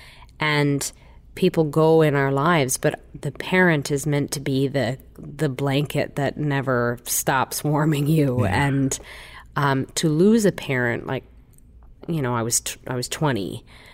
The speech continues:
Speaker 1: Um, so to, to have that comfort ripped away, and it was very sudden, uh, it,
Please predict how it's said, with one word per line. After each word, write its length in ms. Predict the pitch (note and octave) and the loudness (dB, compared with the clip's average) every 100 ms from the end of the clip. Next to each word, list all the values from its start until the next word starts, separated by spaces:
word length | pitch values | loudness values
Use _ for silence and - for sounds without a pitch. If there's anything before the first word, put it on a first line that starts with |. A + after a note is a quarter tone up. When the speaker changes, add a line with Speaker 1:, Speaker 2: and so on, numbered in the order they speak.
| - - | -20 -16
Speaker 1:
Um, 520 | C#3 B2+ B2 A#2+ A2+ - | -10 -6 -4 -6 -6 0
so 720 | - D#3+ C#3+ C3+ C3 B2 - - - | 2 6 6 6 4 2 -4 -10 -2
to, 220 | E3+ D#3 - - | -2 -2 -8 -2
to 160 | - D3 | 0 2
have 420 | - F3+ F#3 E3+ | 0 0 0 2
that 420 | E3 B2 - - | 0 0 -4 -10
comfort 560 | - E3 D#3 D#3 C3 - - - | -4 -2 0 2 2 0 -14 -6
ripped 400 | D3+ E3 - E3+ | 2 2 2 2
away, 480 | C3+ B2 G#2+ F#2 - | 2 2 2 0 2
and 100 | F3+ | 4
it 40 | |
was 180 | F3+ D3+ | 4 2
very 300 | D3+ A#2+ A#2+ | 2 2 2
sudden, 500 | - G#2 D#2+ C#2 B2+ G#2 F2+ - - - - | 0 -4 -4 -8 -10 -14 -16 -16 -20 -20 -8
uh, 420 | D3+ C#3 C3+ C3 - - - | -2 2 2 0 -4 -14 -14
it, 180 | - | -14